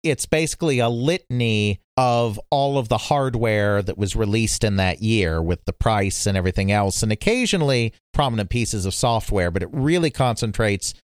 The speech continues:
on systems and peripherals for systems, first and foremost. And it is very focused on consoles, almost exclusively. Occasionally arcade stuff to put it into context, but really focused on consoles.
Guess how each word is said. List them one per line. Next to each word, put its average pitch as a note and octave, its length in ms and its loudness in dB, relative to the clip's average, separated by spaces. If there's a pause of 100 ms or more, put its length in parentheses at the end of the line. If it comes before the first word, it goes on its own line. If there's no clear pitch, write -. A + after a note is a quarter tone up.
on G#2 260 0
systems C#3 800 -2
and G2+ 180 0
peripherals F#2 720 0
for E2+ 120 -2
systems, - 720 -6 (220)
first A2 260 0
and F#2 140 -2
foremost. D#2+ 600 -4 (340)
And B2 120 2
it B2+ 100 0
is A2 140 0
very C3 340 2
focused A2+ 640 0 (100)
on F#2+ 560 0 (200)
consoles, F#2+ 840 -2 (260)
almost C#3+ 420 0
exclusively. F#2 720 -2
Occasionally A#2+ 580 0
arcade G#2+ 440 0
stuff - 300 -2
to - 60 -6
put G#2+ 180 -2
it G2 100 -2
into G2 140 0
context, G2 680 -2
but F#2 140 -2
really A#2 500 0
focused G2 460 -2
on F2 160 -2
consoles. - 640 -6